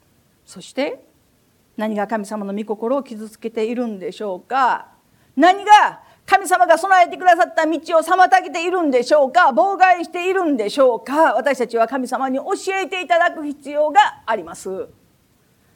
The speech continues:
この世に存在しているすべての人には、神様の御心という道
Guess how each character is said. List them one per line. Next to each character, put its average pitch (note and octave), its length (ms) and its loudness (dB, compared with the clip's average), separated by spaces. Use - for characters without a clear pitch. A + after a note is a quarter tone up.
こ A4 160 0
の A#4 60 -2
世 G4+ 180 6
に F4 120 -4
存 E4+ 340 0
在 D#4+ 240 4
し - 20 -14
て D4+ 180 -2
い D4+ 60 -2
る D4 80 -6
す F4 160 -4
べ D4 140 -4
て C#4+ 120 -2
の A#3+ 140 -4
人 C#4 160 -2
に A3+ 140 -8
は、 C4 420 2
神 G#4 240 -2
様 B3+ 320 0
の D#4+ 320 2
御 F4 260 -4
心 A4+ 480 2
と E4+ 120 0
い D4+ 80 -4
う C4+ 120 -4
道 D4+ 160 -2